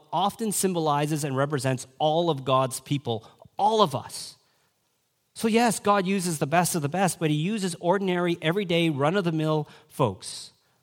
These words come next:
And you know, for some reason, a lot of people think that the only people God calls are the best, the top of the class. But look at these twelve guys Jesus picks, and look at what they do. That these twelve disciples turned the world upside down and altered human history.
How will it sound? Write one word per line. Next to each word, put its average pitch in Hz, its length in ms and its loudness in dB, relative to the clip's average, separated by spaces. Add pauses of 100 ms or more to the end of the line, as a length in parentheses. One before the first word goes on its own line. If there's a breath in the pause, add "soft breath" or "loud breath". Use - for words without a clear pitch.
(380)
And 175 80 2
you 196 80 4
know, 208 80 2
for 196 120 -4
some 220 200 -2
reason, 196 240 0
a 170 80 0
lot 175 200 2
of 190 80 -6
people 190 240 -4
think 175 280 -2
that 147 160 0
the 147 120 0
only 196 220 0
people 185 280 -2
God 156 280 0
calls 156 320 0
are 139 80 -2
the 117 120 -8
best, 123 520 -6
the 123 80 -6
top 151 380 -2
of 143 100 -4
the 131 80 -6
class. - 760 -6 (760 soft breath)
But 156 140 -2
look 190 220 2
at 254 100 -6
these 202 240 0
twelve 170 340 0
guys 160 340 0
Jesus 143 360 -2
picks, - 640 -8 (720)
and 143 160 2
look 202 260 0
at 185 140 -6
what 160 400 0
they 135 160 0
do. 110 580 -4 (800)
That 139 140 0
these 220 200 0
twelve 190 300 0
disciples 160 560 -2
turned 170 380 -2
the 165 60 -4
world 143 380 0
upside 151 440 -2
down 135 240 0
and 120 100 -4
altered 131 400 -4
human 127 280 -2
history. 110 380 -6